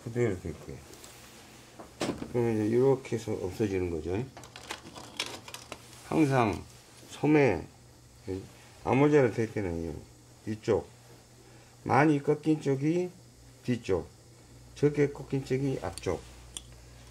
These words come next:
그래서 똑같이 놓으면 됩니다. 여기서. 이렇게 놓으면 똑같잖아요. 이렇게.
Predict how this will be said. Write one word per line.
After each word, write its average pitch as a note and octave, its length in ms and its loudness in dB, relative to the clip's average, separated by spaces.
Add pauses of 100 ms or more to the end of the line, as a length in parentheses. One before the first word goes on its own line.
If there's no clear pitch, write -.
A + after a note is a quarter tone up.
(160)
그래서 D#3 200 -2
똑같이 - 420 -2
놓으면 A#2+ 240 0
됩니다. G2+ 280 -4
여기서. D#2 340 -12 (3000)
이렇게 D#3+ 260 -2
놓으면 C#3+ 380 2
똑같잖아요. A2 540 -4
이렇게. C#3+ 380 -6